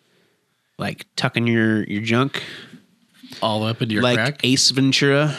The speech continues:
Speaker 2: And then you take the tape. And
Speaker 1: Oh,
Speaker 2: you tape,
Speaker 1: ow.
Speaker 2: and you tape, and you just
Speaker 1: Ow,
Speaker 2: tape it
Speaker 1: ow,
Speaker 2: all up
Speaker 1: ow,
Speaker 2: like
Speaker 1: ow.
Speaker 2: that.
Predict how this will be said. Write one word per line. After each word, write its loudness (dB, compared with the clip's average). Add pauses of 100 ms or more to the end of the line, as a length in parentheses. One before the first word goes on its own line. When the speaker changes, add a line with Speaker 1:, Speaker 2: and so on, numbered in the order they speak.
Speaker 2:
And -2
then 0
you 0
take -4
the -6
tape. -6 (440)
And 0
Speaker 1:
Oh, 4
Speaker 2:
you 4
tape, 0 (180)
Speaker 1:
ow. 2
Speaker 2:
and -4
you -4
tape, -4 (120)
and -6
you -6
just -10 (100)
Speaker 1:
Ow, -4
Speaker 2:
tape -4
it -2
Speaker 1:
ow, 0
Speaker 2:
all -2
up -2
Speaker 1:
ow, -4
Speaker 2:
like -4
Speaker 1:
ow. -6
Speaker 2:
that. -4